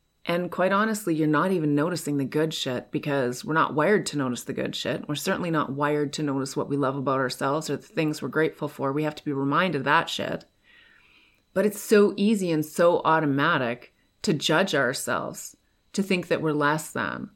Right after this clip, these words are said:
to think that we're too tall, too short, too fat, too brown, too light, too outgoing, introverted. Pick something. We can always label ourselves so fucking easily.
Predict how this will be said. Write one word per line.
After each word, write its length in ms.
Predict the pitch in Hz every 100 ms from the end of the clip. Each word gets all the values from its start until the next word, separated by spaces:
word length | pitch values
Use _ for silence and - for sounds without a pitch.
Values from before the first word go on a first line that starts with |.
| _ _ _ _
to 100 | -
think 260 | 170 180 -
that 140 | 160
we're 460 | 160 151 151 147 - _ _
too 200 | - 180
tall, 360 | 214 254 151 123
too 220 | - 190
short, 420 | - 220 165 -
too 180 | - 208
fat, 460 | 214 214 170 -
too 220 | - 202 160
brown, 560 | - 190 185 143 139
too 320 | 143 180 190
light, 500 | 175 180 190 139 -
too 420 | - - 190 185 185 - - _ _ _ _ _ _ _ _ _ _ _ _ _ _ _ -
outgoing, 720 | 208 - 202 185 165 151 135
introverted. 920 | - 220 226 208 175 156 147 143 127 -
Pick 480 | - 208 233 233 202
something. 1000 | - - 185 190 196 175 160 143 139 139
We 160 | 160
can 340 | 165 202 180 - -
always 440 | 175 185 180 170
label 260 | 165 160 160
ourselves 420 | 156 - 151 156
so 580 | - - 156 143 - -
fucking 800 | - - 143 82 - 113 131 - -
easily. 1000 | 127 147 156 151 82 - 69 - -